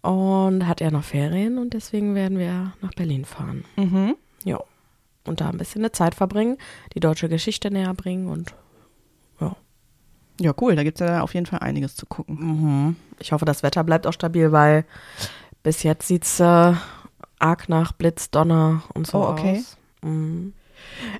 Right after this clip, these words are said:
Speaker 2: Also tatsächlich lohnt es sich ja auch, den Deutschen Bundestag mal zu besuchen,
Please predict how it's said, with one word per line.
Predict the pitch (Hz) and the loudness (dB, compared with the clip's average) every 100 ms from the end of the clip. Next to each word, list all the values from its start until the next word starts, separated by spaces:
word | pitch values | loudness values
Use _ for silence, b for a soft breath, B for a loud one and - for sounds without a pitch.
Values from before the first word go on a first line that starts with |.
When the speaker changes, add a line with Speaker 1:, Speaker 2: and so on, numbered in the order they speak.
| - | 2
Speaker 2:
Also | 202 202 | 4 4
tatsächlich | 214 214 226 240 | 0 -2 -2 -2
lohnt | 247 | -2
es | 247 | 2
sich | 208 | 4
ja | 180 | 4
auch, | - | 2
den | 190 | 2
Deutschen | 160 170 170 | 0 2 0
Bundestag | 165 180 - - | 0 -2 -4 -4
mal | - | -4
zu | - 175 | -4 -2
besuchen, | 175 160 214 - 269 | 0 2 2 6 6